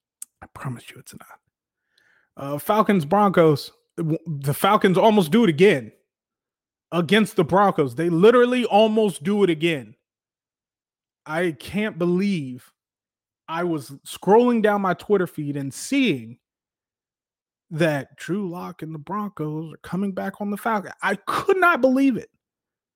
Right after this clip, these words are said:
But every comeback seems to be more and more unbelievable. It's, it's,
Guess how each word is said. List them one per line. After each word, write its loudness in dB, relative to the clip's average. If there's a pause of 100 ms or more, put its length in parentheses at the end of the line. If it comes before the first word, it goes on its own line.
(720)
But 4
every 4
comeback 0
seems -2
to -6
be -2
more 2
and 0
more 2
unbelievable. 0
It's, -6
it's, -8